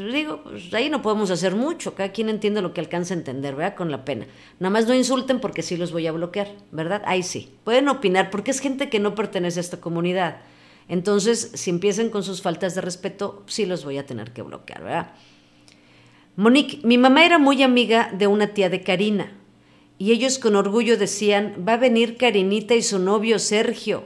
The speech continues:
Ella tenía trece años, Claudia Estrada. Ay, Dios santo.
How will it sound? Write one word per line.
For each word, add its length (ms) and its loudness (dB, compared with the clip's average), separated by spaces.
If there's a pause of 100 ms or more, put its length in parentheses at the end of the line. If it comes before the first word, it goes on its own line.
(160)
Ella 260 -2
tenía 380 -2
trece 340 -2
años, 300 -2
Claudia 300 -2
Estrada. 440 -8
Ay, 140 -4
Dios 220 -10
santo. 400 -16